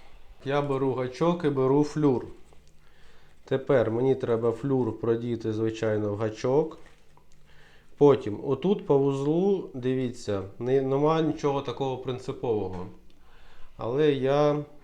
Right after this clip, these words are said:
нещодавно навчився робити такий цікавий вузол.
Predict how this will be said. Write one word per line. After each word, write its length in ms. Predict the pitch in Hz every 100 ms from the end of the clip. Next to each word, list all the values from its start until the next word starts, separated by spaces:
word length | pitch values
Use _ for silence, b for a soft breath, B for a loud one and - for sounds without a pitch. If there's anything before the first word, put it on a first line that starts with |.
| -
нещодавно 920 | 120 117 117 120 - 120 135 135 131
навчився 640 | 123 120 113 135 127 - 110
робити 340 | 110 107 123 -
такий 500 | 107 107 120 117 113 - - b b b b b _
цікавий 680 | - 110 - 117 110 110
вузол. 640 | 113 131 170 151 120 95